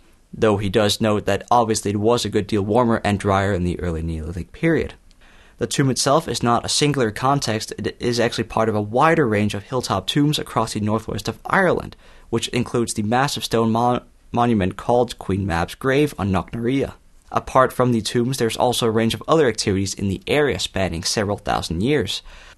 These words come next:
Apart from Bronze Age animal enclosures, this also includes late medieval settlements, which were used as temporary dwellings during the summer when the cattle were sent up the mountain to graze. And now we go to Red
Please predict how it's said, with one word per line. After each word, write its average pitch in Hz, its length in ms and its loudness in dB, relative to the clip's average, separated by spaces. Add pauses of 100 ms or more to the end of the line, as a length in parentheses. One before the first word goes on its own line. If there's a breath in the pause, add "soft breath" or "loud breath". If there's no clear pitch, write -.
(120)
Apart 113 320 0
from 107 120 -2
Bronze 110 360 2
Age 98 200 -2
animal 156 280 2
enclosures, 101 520 -2
this 120 240 -2
also 135 280 2
includes 110 460 -2
late 113 260 -2
medieval 104 300 -2
settlements, 165 520 2 (100)
which 123 220 -2
were 120 60 0 (180)
used 117 140 0
as 110 100 -4
temporary 123 580 -2 (140)
dwellings 127 440 2 (420 soft breath)
during 123 240 4
the 107 180 0
summer 110 300 2 (200 loud breath)
when 113 100 2
the 107 80 2
cattle 110 320 2
were 101 80 -4
sent 104 240 -2
up 165 140 2
the 113 80 0
mountain 104 340 -2
to 123 160 -6
graze. - 580 -2 (2000)
And 120 80 -8
now 127 120 4
we 123 100 4
go 120 80 2
to 113 180 -2
Red 139 200 2